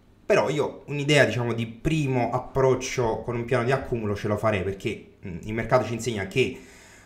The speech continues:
dopo queste, eh, questi forti ribassi prima o poi si ve-, rivedrà la luce. Quindi per quanto riguarda un piano di accumulo, quindi nel lunghissimo periodo,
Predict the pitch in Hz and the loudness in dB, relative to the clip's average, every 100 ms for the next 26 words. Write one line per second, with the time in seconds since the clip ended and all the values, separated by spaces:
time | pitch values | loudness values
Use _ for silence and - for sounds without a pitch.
0 | - 131 165 139 143 135 - - 127 113 | -2 4 6 6 4 4 0 4 4 4
1 | - - _ _ _ _ _ _ - - | -2 -16 _ _ _ _ _ _ -18 -2
2 | 123 117 107 139 139 151 - 160 147 113 | 4 4 4 2 6 4 4 2 4 4
3 | - - 135 135 - - 123 131 131 110 | 2 -2 -2 -2 -4 -4 0 0 2 2
4 | 101 104 - - - 117 117 - 123 131 | 2 2 -4 -10 -6 0 0 0 0 2
5 | 107 101 98 107 104 90 107 135 131 110 | 4 0 2 0 0 -4 -4 -2 -2 -4
6 | 110 - - 180 180 170 160 160 160 160 | -6 -10 -2 0 4 4 4 0 6 8
7 | 123 104 107 95 151 147 127 123 127 - | 8 6 2 2 -2 0 2 2 0 0
8 | 123 110 123 110 110 147 123 - 131 170 | 0 2 0 0 -2 -4 -4 -4 0 0
9 | 104 95 101 104 | 0 0 0 -2